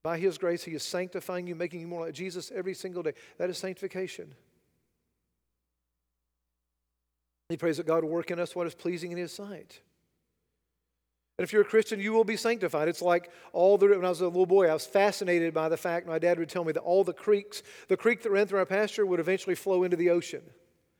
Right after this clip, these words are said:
I remember we threw my pacifier in there and my bottles. I was like, I was probably three, probably too old to have those things. We threw them in there, and my dad, I said, "Is this gonna flow into the ocean?" And my dad's like, "It will." And I thought,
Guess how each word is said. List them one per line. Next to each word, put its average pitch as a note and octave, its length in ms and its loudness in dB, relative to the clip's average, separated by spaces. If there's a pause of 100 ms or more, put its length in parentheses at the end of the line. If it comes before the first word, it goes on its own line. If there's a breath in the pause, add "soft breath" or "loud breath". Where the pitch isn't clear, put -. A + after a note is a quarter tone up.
(400)
I D#3+ 40 -12
remember F3 200 -2
we E3+ 60 -2
threw F#3+ 200 -6
my D#3+ 140 -2
pacifier D#3+ 720 -4
in C#3+ 120 -4
there C#3 260 -8
and D3 100 -8
my D3 140 -4
bottles. D#3+ 520 0
I D3+ 60 -2
was D3+ 200 -4
like, C#3+ 220 -4 (460 soft breath)
I - 20 -10
was D#3 100 -12
probably C#3+ 260 -8
three, D3+ 500 -4
probably D3+ 240 -6
too D3+ 200 -6
old D3+ 140 0
to D3+ 60 2
have D3 180 -4
those C#3+ 200 0
things. D#3 200 -6
We C#3+ 80 -10
threw F3 180 0
them E3 140 -2
in E3 140 -2
there, E3 320 4 (480 loud breath)
and D3+ 100 -6
my D#3 140 0
dad, D#3+ 340 2
I D#3 40 -2
said, D#3 180 -4
"Is C#3 60 -6
this G3 120 -2
gonna G3+ 180 6
flow G#3 200 8
into F#3+ 100 6
the E3+ 100 6
ocean?" G#3+ 300 6
And E3+ 80 2
my D#3+ 140 2
dad's D3+ 240 4
like, C#3+ 100 0
"It E3 160 0
will." A3+ 260 10
And E3+ 80 2
I F#3+ 80 4
thought, F3+ 260 2